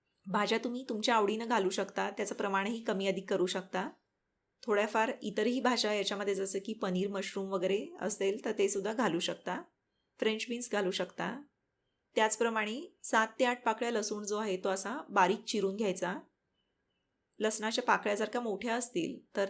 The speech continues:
तो बारीक चिरायला सोपा पडतो. आता सगळ्या भाज्या चिरून झाल्या की लोखंडी कढईमध्ये किंवा मोठ्या अशा कढईमध्ये दोन चमचे तेल गरम करा.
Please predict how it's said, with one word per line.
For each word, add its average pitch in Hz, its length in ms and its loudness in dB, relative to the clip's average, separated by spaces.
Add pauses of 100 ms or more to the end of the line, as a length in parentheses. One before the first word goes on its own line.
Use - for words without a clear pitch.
तो 240 100 2
बारीक 202 340 2
चिरायला 196 340 2
सोपा 202 340 0
पडतो. 180 480 -4 (920)
आता 214 240 0
सगळ्या 208 280 2
भाज्या 220 280 2
चिरून 214 280 0
झाल्या 220 360 -2 (120)
की 262 100 -2
लोखंडी 226 380 2
कढईमध्ये 214 460 0
किंवा 208 220 -2
मोठ्या 214 340 0
अशा 214 180 0
कढईमध्ये 208 680 0 (520)
दोन 214 220 4
चमचे 214 380 -2
तेल 196 260 6
गरम 185 220 2
करा. 180 280 -2